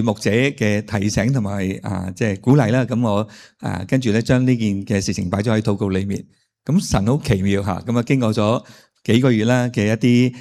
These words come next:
喺禱告裏面呢嘅等候同埋引證呢，神喺今年嘅二月份呢，帶領我去到宣道會荃灣堂呢，嚟到開展呢一個新嘅服侍，吓，係一個半職嘅服侍。噉亦都喺，啊，當中呢，去牧養，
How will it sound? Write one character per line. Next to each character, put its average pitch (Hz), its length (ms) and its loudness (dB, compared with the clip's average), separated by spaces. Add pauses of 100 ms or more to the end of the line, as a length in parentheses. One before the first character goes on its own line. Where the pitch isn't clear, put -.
(120)
喺 123 120 4
禱 127 140 2
告 110 340 -2
裏 107 160 0
面 104 160 2
呢 120 300 2
嘅 104 340 2
等 131 220 0
候 117 100 0
同 95 140 -2
埋 95 40 0
引 95 240 0
證 107 120 2
呢， 110 200 2 (300)
神 92 220 -2
喺 110 280 4
今 131 200 0
年 98 100 -2
嘅 98 400 0 (320)
二 110 60 2
月 101 140 2
份 98 180 -4
呢， 113 160 0 (220)
帶 107 120 2
領 107 160 2
我 104 140 2
去 98 60 2
到 101 160 0
宣 - 340 0
道 110 100 4
會 92 400 2 (200)
荃 98 120 -2
灣 110 200 0
堂 95 180 0
呢， 104 160 0 (380)
嚟 104 60 -2
到 104 60 4
開 131 240 4
展 107 260 -2
呢 110 200 2
一 - 20 -2
個 101 280 0
新 123 160 2 (100)
嘅 104 180 4
服 92 200 -6
侍， - 180 -4 (420)
吓， 101 80 -6
係 107 140 2
一 - 20 4
個 131 140 0
半 110 260 2
職 135 80 2
嘅 107 120 0
服 95 180 -6
侍。 - 260 -2
噉 101 160 -2
亦 107 40 0
都 113 200 0
喺， 110 380 0 (300)
啊， 92 220 -4
當 123 200 0
中 120 140 2
呢， 120 120 2 (320)
去 104 240 2
牧 107 140 0 (100)
養， 101 400 0